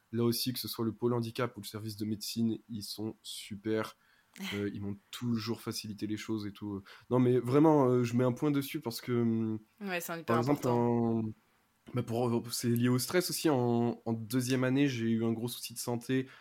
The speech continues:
Speaker 1: qui a été empiré par le diabète, donc j'ai fini en réanimation, tout ça. Et ça a
Speaker 2: Mm.
Speaker 1: été vraiment, euh, une source de stress futur et tout. Et donc, j'ai raté beaucoup, beaucoup de cours. Et vraiment,
Speaker 2: Mm.
Speaker 1: euh,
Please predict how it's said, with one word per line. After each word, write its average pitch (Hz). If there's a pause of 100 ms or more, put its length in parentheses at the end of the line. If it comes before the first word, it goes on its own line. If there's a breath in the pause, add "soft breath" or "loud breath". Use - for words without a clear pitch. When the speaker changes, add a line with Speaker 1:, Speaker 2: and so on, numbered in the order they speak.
(140 loud breath)
Speaker 1:
qui -
a 120
été 117
empiré 123
par 123
le 113
diabète, 113
donc 98
j'ai 107
fini 113
en 110
réanimation, 110
tout 110
ça. 131 (340 loud breath)
Et 127
ça 120
a -
Speaker 2:
Mm. -
Speaker 1:
été 113
vraiment, 123 (140)
euh, 110
une 113
source 113
de 104
stress 113
futur 117
et 98
tout. - (960 loud breath)
Et 113
donc, 113
j'ai 104
raté 113
beaucoup, 120
beaucoup 113
de -
cours. - (280)
Et 110
vraiment, 127 (480)
Speaker 2:
Mm. -
Speaker 1:
euh, 101